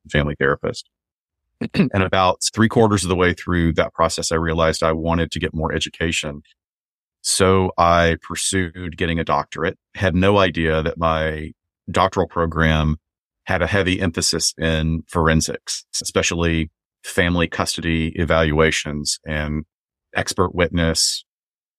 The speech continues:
court engagement. So just sort of open my head to possibilities that I had no awareness it existed. And I was really unbelievably lucky, like, just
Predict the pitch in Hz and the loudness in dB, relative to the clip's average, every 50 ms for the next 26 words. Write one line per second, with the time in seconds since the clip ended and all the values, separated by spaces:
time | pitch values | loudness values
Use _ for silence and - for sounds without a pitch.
0 | _ _ _ _ - - - 95 90 87 - 85 82 78 80 78 78 76 - 85 | _ _ _ _ -10 0 2 2 2 2 0 -4 -2 0 0 0 0 -2 -2 -4
1 | 82 76 - - _ _ _ _ _ _ _ _ _ _ _ _ - - - 131 | -4 -4 -6 -10 _ _ _ _ _ _ _ _ _ _ _ _ -8 0 2 2
2 | 113 107 - - _ _ _ _ _ _ _ _ 110 113 120 - - - - - | 2 2 0 -8 _ _ _ _ _ _ _ _ -2 -2 -2 -2 -2 -4 -4 0
3 | 139 117 101 92 92 - 123 110 95 101 92 90 90 85 87 - _ _ _ _ | 2 2 2 2 0 2 -2 0 2 0 0 0 -2 -2 -6 -8 _ _ _ _
4 | _ _ _ _ _ _ _ _ _ - 101 95 95 90 - 107 95 - - - | _ _ _ _ _ _ _ _ _ 0 2 2 2 2 2 0 0 -2 -4 -4
5 | - 98 87 - - 92 92 92 87 87 87 85 - 90 85 82 90 85 80 85 | -2 -2 -2 0 0 0 2 2 0 -2 -4 -2 0 0 0 2 0 -2 0 0
6 | 80 80 80 80 80 80 - _ _ _ _ 98 90 92 90 90 90 85 85 82 | 0 0 0 -2 -4 -8 -12 _ _ _ _ 0 2 2 4 2 2 2 0 -2
7 | - - 80 82 73 - - 87 - - - 58 60 - - _ - - 87 85 | -4 -6 -6 -6 -8 -8 -8 -8 -8 -8 -10 -10 -10 -12 -14 _ -6 -4 -2 -2
8 | 82 82 82 87 - - _ - 85 90 87 87 87 87 82 73 - - 80 85 | -2 -2 -2 -4 -6 -10 _ -2 0 0 0 0 -2 -4 -4 -6 -8 -12 -10 -6
9 | 87 92 92 92 92 90 90 87 85 82 82 80 - _ _ _ _ _ _ 107 | -4 -2 0 0 0 0 -2 -4 -4 -6 -6 -8 -12 _ _ _ _ _ _ 4
10 | 113 117 123 117 110 98 101 101 92 80 90 78 82 82 78 82 82 82 - - | 6 6 6 6 4 4 4 2 2 2 -2 -4 -4 -4 -4 -4 -4 -6 -8 -8
11 | 80 69 69 80 78 80 85 85 85 82 78 - - - - _ _ _ _ _ | -14 -16 -16 -14 -2 2 2 4 4 2 0 -4 -10 -20 -20 _ _ _ _ _
12 | _ _ _ _ _ - 101 - - | _ _ _ _ _ -4 -4 -4 -4